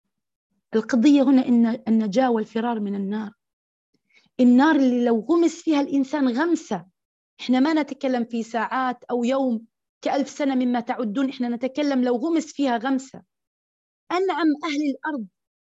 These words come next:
يسأل: "عمرك رأيت خير قط؟" يقسم أنه ما رأى خير قط في غمسة واحدة. طب كيف لو يلبث فيها يوم ولا ليلة ولا ساعات ولا شهور ولا أيام؟ فنحن أمام مسألة جدا عظيمة.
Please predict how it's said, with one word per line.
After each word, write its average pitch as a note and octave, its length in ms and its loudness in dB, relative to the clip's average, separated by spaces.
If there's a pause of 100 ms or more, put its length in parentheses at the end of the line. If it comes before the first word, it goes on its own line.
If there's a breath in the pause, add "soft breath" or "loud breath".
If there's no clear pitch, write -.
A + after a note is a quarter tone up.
(380)
يسأل: A3+ 640 -2 (680)
"عمرك A4 400 -2
رأيت E4+ 300 -4
خير D#4+ 220 -2
قط؟" E4 360 -8
يقسم E4+ 500 -2
أنه D4+ 260 0
ما C#4+ 140 2
رأى B3 180 -2
خير A#3 180 -8 (120)
قط - 220 -18
في - 180 -4
غمسة B3+ 320 -2
واحدة. - 340 -12 (960)
طب A#3 160 -4
كيف F4 240 2
لو C#4 160 4
يلبث C4 320 2
فيها A3+ 280 -6
يوم A3 360 -2
ولا G3+ 180 -6
ليلة G#3+ 420 -4 (340)
ولا A3 200 2
ساعات A#3 440 -4
ولا G#3+ 160 -2
شهور G#3+ 340 -6
ولا G#3 240 -8
أيام؟ G#3+ 380 -8 (1400)
فنحن C4 340 4
أمام B3+ 420 4
مسألة A#3+ 360 -2
جدا G3+ 420 -6
عظيمة. F#3 540 -8